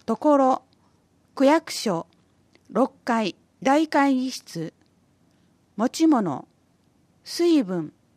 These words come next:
タオル、動きやすい服装。定員、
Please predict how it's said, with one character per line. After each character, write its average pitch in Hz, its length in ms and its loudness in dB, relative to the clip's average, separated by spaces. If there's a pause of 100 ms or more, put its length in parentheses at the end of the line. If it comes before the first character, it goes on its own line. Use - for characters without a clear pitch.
(560)
タ 285 240 4
オ 226 120 0
ル、 160 240 -12 (760)
動 285 220 0
き 302 160 -2
や 330 160 2
す 349 140 -4
い 277 120 2
服 - 180 -14
装。 170 440 -8 (1160)
定 269 300 2
員、 240 340 -2